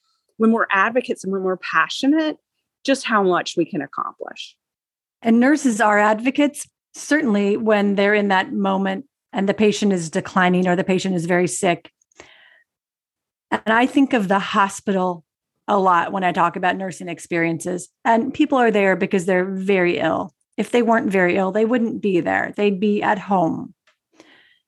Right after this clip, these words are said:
Speaker 2: But they're there. And the family comes in, they don't have the full context.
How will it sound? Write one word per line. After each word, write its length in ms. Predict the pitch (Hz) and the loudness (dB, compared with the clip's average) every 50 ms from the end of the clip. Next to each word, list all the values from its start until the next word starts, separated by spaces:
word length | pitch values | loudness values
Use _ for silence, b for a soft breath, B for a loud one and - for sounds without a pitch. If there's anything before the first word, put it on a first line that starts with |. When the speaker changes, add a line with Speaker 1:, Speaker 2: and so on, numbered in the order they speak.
| _ _ _ _ _ _ _ _ _ _ _ _ | _ _ _ _ _ _ _ _ _ _ _ _
Speaker 2:
But 140 | 226 220 | -12 -10
they're 240 | - - 240 240 240 | -4 0 0 0 2
there. 380 | 214 214 202 175 170 170 - - | 2 2 2 2 2 2 2 0
And 380 | 214 208 202 208 202 190 - - _ _ _ _ _ _ _ _ _ _ _ | 0 2 2 0 0 -2 -6 -10 _ _ _ _ _ _ _ _ _ _ _
the 60 | - 214 | -12 -4
family 320 | - 262 254 247 240 226 | 0 2 2 4 2 2
comes 240 | - 233 214 214 190 | 2 2 2 2 2
in, 180 | 208 202 202 | 0 0 0
they 120 | 208 208 202 | 0 0 0
don't 180 | 202 208 202 | 0 0 -2
have 200 | 208 202 196 190 | 0 -2 -2 -2
the 100 | 190 196 | -4 -6
full 220 | 170 - 202 185 170 | -6 -6 -6 -6 -6
context. 920 | - - 180 175 175 165 - 180 170 165 160 - - - - - - - | -4 -4 -4 -4 -4 -4 -4 -4 -4 -4 -4 -8 -14 -16 -16 -16 -18 -20